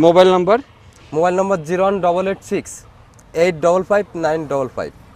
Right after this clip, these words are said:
Speaker 1: মানিক ভাই, আপনার সামনে যে আম গাছটা রয়েছে, এই যে আম ধরেছে, এটা কি
Speaker 2: হ্যাঁ।
Speaker 1: জাতের আম?
Speaker 2: এটা হচ্ছে চিয়াংমাই, চায়না ভ্যারাইটি।
Speaker 1: চায়না?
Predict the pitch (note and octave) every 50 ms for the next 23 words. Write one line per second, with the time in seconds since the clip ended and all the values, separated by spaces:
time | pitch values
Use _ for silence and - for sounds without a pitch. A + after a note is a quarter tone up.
0 | - - - - - - C3+ D3+ E3+ F#3+ F#3 G3 F#3 F3 E3 D#3+ F3 F3 - -
1 | D#3 D3+ E3 F3+ F#3 F#3+ F#3+ F3 F3 F3+ F3 E3+ F3 - - - - G3 F3 E3+
2 | F#3 F3 - - B2 A2+ A#2+ B2+ C#3 D3+ D#3 D#3+ D#3+ D3 D#3 E3+ F3 - - B2
3 | G#2 F#2+ - - - - - - - E3+ F3 C#3 C#3 A#3 A3+ G3 G#3+ - F3 D3
4 | B2 G2+ F2+ F2+ - - - - - - E3 F#3 G3+ F#3+ G#3+ A3 - - G#3+ A3
5 | A3+ A3+ A#3 A3 G3 D#3 C3 A#2 - - E3+ F3+ G3 G3+ F#3+ F#3 E3 C#3 A#2 -
6 | - - - - - - - - - - - - - - D#3 E3 F#3 F#3+ E3 B2